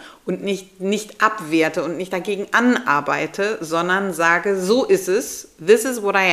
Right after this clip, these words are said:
am, das ist das, was ich zur Verfügung habe, das ist das, was ich kann. Und jetzt mache ich Dinge, die mir entsprechen. Und ich baue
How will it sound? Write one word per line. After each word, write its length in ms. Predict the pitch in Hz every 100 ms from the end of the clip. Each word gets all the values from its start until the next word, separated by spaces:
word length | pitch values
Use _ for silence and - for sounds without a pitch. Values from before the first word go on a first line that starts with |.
| 147
am, 340 | 156 202 285 359
das 180 | 185 196
ist 160 | 214 214
das, 140 | 190
was 140 | 190
ich 100 | 190
zur 140 | 185 190
Verfügung 460 | 185 185 156 151 147
habe, 220 | 175 214
das 180 | 175 185
ist 100 | 202
das, 120 | 190
was 160 | 185 180
ich 160 | 180
kann. 340 | - 160 165 240 - _ _ _ _ _ -
Und 180 | 170 170
jetzt 220 | 175 - - - - -
mache 360 | 180 226 -
ich 240 | - 214 -
Dinge, 480 | 233 233 156 185 -
die 280 | 160 208 208
mir 400 | 196 202 202 190
entsprechen. 680 | 175 175 - 240 254 - 160
Und 200 | - 151
ich 200 | 156 -
baue 520 | 156 170 202 233 262